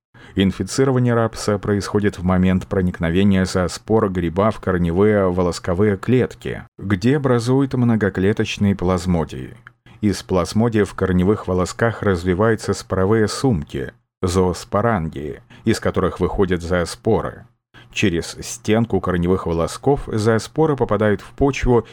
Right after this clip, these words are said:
или передвигаются по корневым волоскам, проникая в корневую ткань. Инфицированные корковые клетки корня в результате деления многоядерных плазмодиев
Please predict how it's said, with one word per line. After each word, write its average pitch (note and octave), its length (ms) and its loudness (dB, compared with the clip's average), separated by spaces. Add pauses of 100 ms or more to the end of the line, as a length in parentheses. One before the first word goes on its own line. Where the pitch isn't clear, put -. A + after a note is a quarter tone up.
(100)
или C3+ 280 4
передвигаются G#2 840 0
по F#2 140 -2
корневым F2 580 0
волоскам, G2 760 -2 (200)
проникая G2 580 0
в F2+ 100 -6
корневую F2+ 600 0
ткань. G2 520 -2 (640)
Инфицированные F2 880 0
корковые F2+ 560 -2
клетки F2 680 -2
корня A2 400 2
в D#2+ 60 -6
результате D#2 640 -4
деления F#2 640 2
многоядерных F2+ 880 0
плазмодиев G#2 840 0